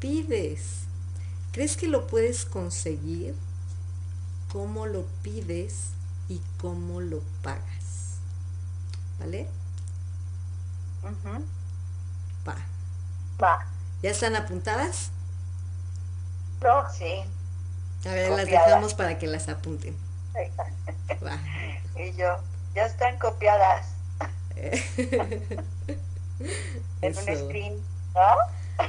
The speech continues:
Speaker 1: Ándale, un, un screen y la mando al grupo.
Speaker 2: Ajá.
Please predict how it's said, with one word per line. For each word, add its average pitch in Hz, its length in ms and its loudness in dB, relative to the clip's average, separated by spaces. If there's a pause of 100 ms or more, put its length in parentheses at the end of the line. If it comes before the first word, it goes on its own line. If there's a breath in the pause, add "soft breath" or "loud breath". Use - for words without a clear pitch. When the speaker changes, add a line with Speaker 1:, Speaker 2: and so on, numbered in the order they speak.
Speaker 1:
Ándale, 226 460 4
un, 240 100 2
un 240 80 4
screen 269 440 2
y 277 40 4
la 214 120 4
mando 208 240 2
al 208 100 2
grupo. 277 340 0 (2750)
Speaker 2:
Ajá. 269 540 2